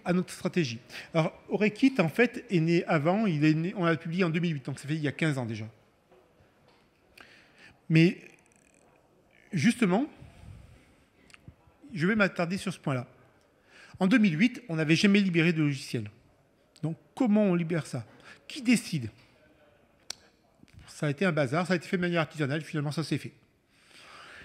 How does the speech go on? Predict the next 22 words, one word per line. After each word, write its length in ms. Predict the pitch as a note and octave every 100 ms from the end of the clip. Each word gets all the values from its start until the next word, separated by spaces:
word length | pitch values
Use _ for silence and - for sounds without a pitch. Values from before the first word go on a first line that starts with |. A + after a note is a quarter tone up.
| - - _ _ -
Et 120 | A#3+
puis 280 | - A3 G#3
entre 280 | G3 F#3+
deux 200 | D#3 D#3
mille 600 | E3 E3 E3+ D3+ D#3 D#3+ G#3+
huit 540 | A3+ F#3 E3+ E3+ -
et 80 | C3+
deux 160 | B2 C#3
mille 800 | C#3 C3+ C3+ B2+ A#2+ A#2+ A2+ A2+ _ _ _ _ -
douze, 400 | B2+ D3+ A3+ F3+
on 240 | C3+ B2
a 60 | C#3
eu 60 | D3+
de 80 |
plus 160 | A2+ D3+
en 40 |
plus 140 | C#3 E3
de 60 |
demandes 260 | A#2+ A#2 D3
de 240 | C3 A#2
libération, 640 | A2+ B2+ B2 B2+ - B2+ B2+
de 320 | A#2+ A#2 B2